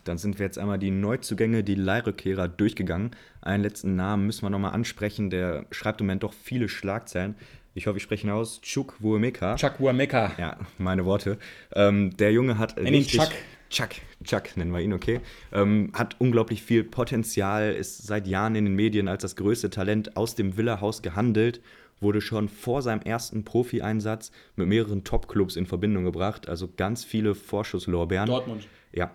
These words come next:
Speaker 1: unter anderem, er hat diesen Sprung allerdings nicht gemacht. Er hat auch den Sprung in die Villa-Startelf nicht gemacht. Er hat immer wieder Kurzeinsätze bekommen, auch mal sein Talent aufblitzen lassen, aber da fehlt doch noch ein, zwei Schritte, um da ranzukommen. Leute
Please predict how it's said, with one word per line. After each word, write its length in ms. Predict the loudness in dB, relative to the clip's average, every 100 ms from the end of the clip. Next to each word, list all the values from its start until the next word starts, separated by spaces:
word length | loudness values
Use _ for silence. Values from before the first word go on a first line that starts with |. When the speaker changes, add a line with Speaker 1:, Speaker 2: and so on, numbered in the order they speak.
| -2
Speaker 1:
unter 240 | 0 0
anderem, 320 | 2 2 0 0
er 120 | -4
hat 100 | -4
diesen 220 | -4 -4
Sprung 360 | -6 -2 0 0
allerdings 440 | 0 -2 -2 -2
nicht 120 | -4 -2
gemacht. 380 | -2 -2 -6 -20 _ -6
Er 120 | -4
hat 140 | -4
auch 260 | -2 0 0
den 180 | 0 0
Sprung 480 | -2 0 0 0 -2
in 140 | -2
die 180 | 0 0
Villa-Startelf 800 | 0 -2 -4 -6 -6 -4 -4 -4 -2
nicht 400 | -2 -4 -12 -6
gemacht. 400 | -4 -4 -6 -18 _ _
Er 80 | -6
hat 80 | -2
immer 200 | 0 0
wieder 160 | 0
Kurzeinsätze 680 | 0 0 0 -2 -2 -4 -4
bekommen, 500 | -6 -4 -2 0 -2
auch 180 | -4 -4
mal 160 | -4
sein 200 | -2 -2
Talent 400 | -2 -2 -2 -2
aufblitzen 500 | -2 -2 -4 -6 -4
lassen, 320 | -4 -4 -6 -8 -14 -20 _ -8
aber 480 | -4 -2 -4 -6 _
da 80 | -12
fehlt 320 | -2 0 2
doch 160 | 0 0
noch 200 | -4 -4
ein, 180 | -4 -4
zwei 200 | -4 -6
Schritte, 520 | -4 -4 -2 -2 -4 -10 _ _
um 160 | -2 0
da 380 | 0 0 -2 -2
ranzukommen. 800 | -2 -2 -4 -4 0 0 0 -4
Leute 220 | -4 -2